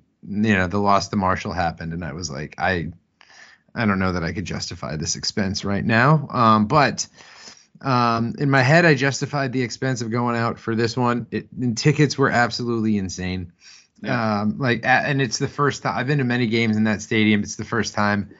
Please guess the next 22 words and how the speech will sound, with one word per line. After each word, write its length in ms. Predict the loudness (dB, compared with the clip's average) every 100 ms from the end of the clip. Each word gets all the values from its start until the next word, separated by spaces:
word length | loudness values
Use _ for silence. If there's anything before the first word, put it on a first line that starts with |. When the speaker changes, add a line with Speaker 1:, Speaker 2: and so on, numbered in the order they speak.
| -20 _ _
Speaker 1:
uh, 260 | -6 -4 -4
me 420 | -2 2 4 4 2
and, 640 | -2 0 0 -4 -6 -8 -8
uh, 200 | -8 -6
you 60 | -8
know, 100 | -2
Kyle, 380 | 4 6 4
who, 400 | 2 0 0 -2 -6
you 100 | -8
know, 80 |
also, 720 | -4 -4 -4 -4 -4 -4 -6 -10
uh, 60 | -10
you 120 | -6
know, 80 | 0
runs 240 | 2 0
the 100 | -2
site, 420 | -4 0 0 -2 -8 -20 -20 _
and 120 | -2
our 80 | 0
good 220 | 0 -2
buddy 260 | -2 -2 -2
Jeff, 520 | 0 2 2 0 -12